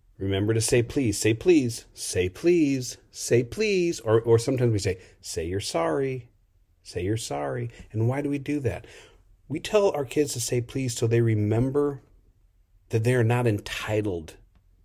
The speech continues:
to what they request. That if they are to receive, they receive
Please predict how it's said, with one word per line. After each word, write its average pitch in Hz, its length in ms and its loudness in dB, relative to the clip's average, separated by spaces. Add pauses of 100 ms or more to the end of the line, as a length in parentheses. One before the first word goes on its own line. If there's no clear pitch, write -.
(160)
to 98 100 -6
what 90 220 -4
they 90 120 -2
request. - 680 -8 (760)
That 101 180 -4 (160)
if 101 180 2
they 123 200 6
are 139 120 6
to - 160 -6
receive, 120 600 -2
they 104 120 2
receive 104 840 -4